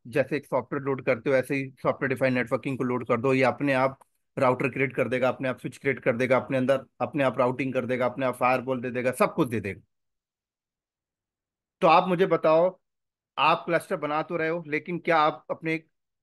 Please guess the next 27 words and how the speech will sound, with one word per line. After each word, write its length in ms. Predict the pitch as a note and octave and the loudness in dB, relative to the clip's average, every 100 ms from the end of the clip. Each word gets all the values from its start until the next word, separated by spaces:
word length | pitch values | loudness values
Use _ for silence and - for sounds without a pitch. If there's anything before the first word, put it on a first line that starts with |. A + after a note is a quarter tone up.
| _ _ | _ _
डायरेक्ट 440 | B2 C#3 D3+ E3 _ | -4 -2 -2 -4 _
कंप्यूट 520 | D#3 D3 C#3+ F3+ C#3+ | -6 -6 -4 -6 -6
में, 200 | C#3 A#2 F2 _ _ _ _ _ - | -6 -6 -8 _ _ _ _ _ -10
डायरेक्ट 360 | A#2 C#3 D#3 F3 | -2 0 2 2
ऑपरेटिंग 320 | C#3+ E3+ E3+ | 2 0 -4
सिस्टम 280 | F3 - E3 | -4 -2 0
में 80 | |
अपनी 180 | D#3 F3 | 0 0
एप्लीकेशन 500 | D#3+ D#3+ D#3 E3 F3+ | -4 -4 -4 -2 -2
लोड 200 | D#3 D#3 | -4 -2
करोगे 320 | D3+ D3+ D3 | -2 -2 -4
क्या? 160 | C#3+ D#3 | 0 0
नहीं। 360 | B2+ C3 G2+ - - | 2 0 -2 -10 -6
आप 200 | C3 C#3 D3+ | -2 -2 2
कहाँ 160 | D3+ | 2
लोड 200 | D#3+ D#3+ | 2 2
करोगे? 280 | D#3+ D3+ C#3+ | 0 0 0
कंटेनर 440 | - C#3+ C3+ B2+ A2+ | 0 -2 -2 -4 -4
के 120 | A#2+ | -6
अंदर। 280 | G#2 F#2 G#2+ _ _ _ _ _ - | -8 -10 -14 _ _ _ _ _ 0
तो 300 | F3+ G3 - _ _ - | 2 2 -4 _ _ -4
यहाँ 220 | C#3 D3+ | 2 2
पर 140 | D#3 D#3 | 2 0
कंटेनर 480 | E3 E3 G3+ G#3 F#3+ | 2 4 4 6 4
एक 180 | F#3+ - _ _ _ _ _ _ - | 2 -4 _ _ _ _ _ _ -2
कंप्यूटर 400 | E3+ D#3+ D#3+ D3 | 0 2 0 0
है, 160 | A#2 | -4